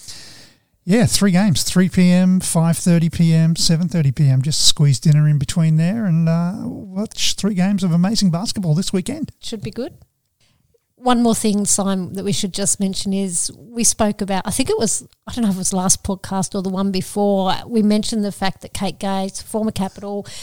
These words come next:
Speaker 2: had been playing in, uh, she played for Boomers last season, or did she play for South? No, she played for Southside last season. Didn't get picked up.
Speaker 1: No.
Speaker 2: And there was a good article, um,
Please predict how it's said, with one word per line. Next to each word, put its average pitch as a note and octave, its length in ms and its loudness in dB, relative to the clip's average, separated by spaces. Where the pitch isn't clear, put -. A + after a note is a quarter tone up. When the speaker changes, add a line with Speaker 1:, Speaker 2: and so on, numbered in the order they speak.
Speaker 2:
had A3 220 0
been G#3 200 0
playing G3 440 -2
in, F#3+ 320 -4
uh, F3+ 840 -6
she - 120 -8
played G3 280 -4
for F#3+ 80 -4
Boomers A3+ 500 0
last A3+ 300 -6
season, D4 520 -4
or C4+ 80 -6
did A3+ 100 -6
she - 100 -4
play B3 160 -8
for - 80 -12
South? - 320 -4
No, A#3 100 2
she - 100 0
played A3+ 220 -2
for - 80 -6
Southside A3+ 680 0
last A3+ 280 -2
season. A#3 340 -4
Didn't B3 240 6
get - 200 -10
picked - 280 -4
up. - 400 -2
Speaker 1:
No. B2 260 4
Speaker 2:
And G3+ 500 2
there G3+ 140 2
was G3 160 0
a F#3+ 260 0
good G3 120 -4
article, G3 600 -2
um, F#3 400 0